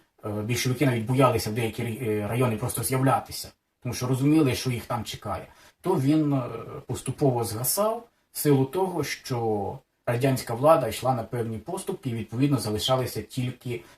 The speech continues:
найрадикальніші, найзапекліші борці. Тому, дійсно, цей рух не можна назвати партизанським, його, е, кваліфікують як повстанський, він є повстанський рух. Ну, завдяки його діяльності, наприклад, е, можна стверджувати, що був неп.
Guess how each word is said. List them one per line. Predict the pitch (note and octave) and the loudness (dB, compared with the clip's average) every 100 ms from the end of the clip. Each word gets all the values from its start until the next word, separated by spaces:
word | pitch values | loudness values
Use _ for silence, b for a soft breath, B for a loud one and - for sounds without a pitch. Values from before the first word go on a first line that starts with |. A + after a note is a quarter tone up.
| _ | _
найрадикальніші, | A#2 C3 A#2+ A2+ G#2+ A2 D3+ D3 C3+ - | 0 0 0 -2 -4 0 2 2 0 -2
найзапекліші | A2+ G#2 G#2 A#2 A2 A2 - G#2+ | -6 -6 -4 -6 -6 -8 -8 -8
борці. | A2 G#2+ - - G2+ b b | -8 -10 -10 -10 -12 b b
Тому, | - C3 | -2 0
дійсно, | B2+ D3+ E3 C3+ | 0 -4 -6 -6
цей | A2 C#3 C3 | -6 -4 0
рух | D3 C#3 | -2 -2
не | B2+ | 0
можна | C#3 A2+ | 0 0
назвати | A2 G#2+ A2+ G#2 | -6 -4 -6 -8
партизанським, | G#2 - C#3 D#3+ - G#2 | -14 -6 -4 -4 -4 -8
його, | G#2 B2+ B B B _ - | -6 -8 B B B _ -10
е, | G2+ G2+ G2 | -8 -8 -10
кваліфікують | - B2+ A2 C3+ C#3+ A2 | -2 0 0 -2 -4 -2
як | G#2 | -6
повстанський, | - G#2+ D3+ D3 G#2 | -6 -4 -2 -2 -2
він | A2 | -4
є | A2+ | -4
повстанський | F#2+ G2+ - C#3 C3+ - G#2+ | -6 -8 -2 0 0 -4 -10
рух. | G2+ - - _ _ _ _ _ - | -8 -10 -16 _ _ _ _ _ -2
Ну, | C3+ A#2+ | -2 -2
завдяки | G#2+ C3 D3+ D#3 | 0 2 2 2
його | C3+ A#2 | 0 0
діяльності, | C3+ G#3+ A3+ D3+ A#2+ | -2 -2 -2 -4 -4
наприклад, | G#2+ D3+ D#3+ C3+ G#2 - | -4 -2 0 -2 -4 -4
е, | G#2+ | -4
можна | G#2+ B2 A#2+ | -2 -2 -4
стверджувати, | G#2+ D3 C#3 B2+ A2 G#2 G2+ | -2 0 0 0 -4 -4 -10
що | - A#2 | -8 -6
був | A#2 A#2+ G#2 | -4 -4 -2
неп. | G2+ G2 F2+ | -4 -4 -6